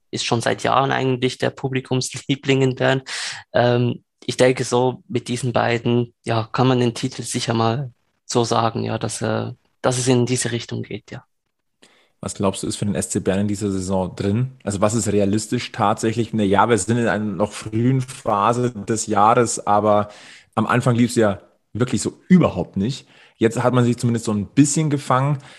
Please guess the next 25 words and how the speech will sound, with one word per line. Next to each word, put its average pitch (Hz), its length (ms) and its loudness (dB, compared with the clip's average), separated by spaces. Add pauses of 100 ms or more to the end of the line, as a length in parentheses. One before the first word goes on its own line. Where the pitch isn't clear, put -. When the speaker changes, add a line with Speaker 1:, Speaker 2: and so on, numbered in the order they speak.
(300)
Speaker 2:
Wie 107 440 0
viel 147 320 4
Steigerungspotenzial 123 1120 0
ist - 140 -8
beim 113 200 -2
S - 240 -2
C 117 100 0
Bern 110 220 0
in 110 80 -2
diesem 107 200 -4
Kader 107 360 2
noch 107 180 -2
vorhanden? 92 720 -4
Also, 95 460 0
ähm, 98 640 0
Playoffs, 120 480 4
glaube 117 260 4
ich, 107 80 -2
sollten 113 380 2
eigentlich 117 420 0
für 123 80 -2
eine 117 80 2
Mannschaft 110 460 2
wie 107 80 0
Bern 101 400 0